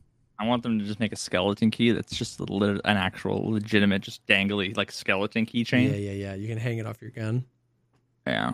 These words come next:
Speaker 2: Watch 'em jingle jangle.
Speaker 1: Oh, yeah, dude, like, charms.
Speaker 2: Yeah.
Speaker 1: Dude, al-, also, like, imagine if you could paint your gun, like, orange.
Speaker 2: Dude,
Speaker 1: Like, bright
Speaker 2: hell
Speaker 1: fucking
Speaker 2: yeah,
Speaker 1: orange.
Speaker 2: bro. I wanna draw a big, fat dick right across my S A fifty-eight.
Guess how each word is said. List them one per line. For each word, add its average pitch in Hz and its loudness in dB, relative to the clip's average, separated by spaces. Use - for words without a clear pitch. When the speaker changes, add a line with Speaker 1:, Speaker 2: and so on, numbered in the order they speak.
Speaker 2:
Watch 120 -8
'em 117 -6
jingle 127 0
jangle. 127 4
Speaker 1:
Oh, 147 -2
yeah, 135 0
dude, 117 0
like, 98 0
charms. 120 -2
Speaker 2:
Yeah. 123 0
Speaker 1:
Dude, 143 4
al-, - 2
also, 117 4
like, 120 4
imagine 120 4
if 131 -6
you 127 -4
could 110 -4
paint 101 4
your 76 -4
gun, 85 -4
like, - -6
orange. 69 -6
Speaker 2:
Dude, 120 -2
Speaker 1:
Like, - -12
bright 127 6
Speaker 2:
hell 120 4
Speaker 1:
fucking 107 0
Speaker 2:
yeah, 101 -2
Speaker 1:
orange. 87 -2
Speaker 2:
bro. 107 -4
I 110 -6
wanna 127 -2
draw 120 -6
a 110 -4
big, 123 -4
fat 113 -2
dick 107 -8
right 113 -4
across 117 -8
my 110 -6
S 110 -4
A 110 -8
fifty-eight. 107 -8